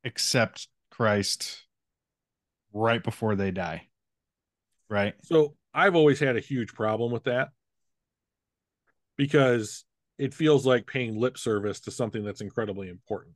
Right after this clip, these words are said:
Speaker 2: right?
Speaker 1: Right.
Speaker 2: Like,
Speaker 1: Right.
Speaker 2: uh, so Family Guy did a, a joke about this once where it's like, um,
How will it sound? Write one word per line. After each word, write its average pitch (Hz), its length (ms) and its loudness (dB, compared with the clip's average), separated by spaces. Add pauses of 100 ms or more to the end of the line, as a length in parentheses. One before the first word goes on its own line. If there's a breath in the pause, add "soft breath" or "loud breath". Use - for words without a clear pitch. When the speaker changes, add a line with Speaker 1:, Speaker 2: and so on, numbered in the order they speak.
Speaker 2:
right? 87 180 -20 (340)
Speaker 1:
Right. 101 340 2 (460)
Speaker 2:
Like, 123 180 2
Speaker 1:
Right. - 160 -12 (340)
Speaker 2:
uh, 123 220 -2
so 143 160 0
Family 143 400 0
Guy 117 240 -4
did 113 260 -8
a, 101 400 -10 (380)
a 117 100 -8
joke 110 400 -4
about 101 260 -4
this 107 220 -6
once 101 360 -6
where 104 160 -4
it's 98 160 -8
like, 101 320 -8
um, 95 460 -10